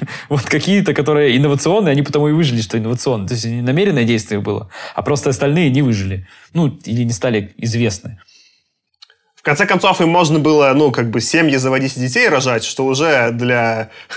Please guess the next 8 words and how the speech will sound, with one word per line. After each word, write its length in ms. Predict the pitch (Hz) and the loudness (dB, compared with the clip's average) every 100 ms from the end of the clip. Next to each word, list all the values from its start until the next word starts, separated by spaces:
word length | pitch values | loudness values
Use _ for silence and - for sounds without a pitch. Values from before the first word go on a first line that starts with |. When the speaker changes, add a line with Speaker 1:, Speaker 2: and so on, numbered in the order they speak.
| - - - - | -18 -20 -16 -16
Speaker 2:
<laughs> 680 | - - - - - - - | -14 -18 -12 -12 -12 -16 -2
прироста 460 | 175 180 196 - | 2 4 4 2
численности 480 | 160 185 165 160 160 | 0 0 0 0 2
ордена 520 | 160 226 170 151 131 127 | 2 4 4 4 2 2
вообще 380 | 143 - 160 | 0 0 2
отличная, 680 | 147 254 190 170 151 143 131 | 2 2 0 0 0 2 2
отличная 500 | 135 185 - 170 156 | 0 0 0 2 2
идея. 500 | 151 160 131 113 113 | 2 2 2 2 -2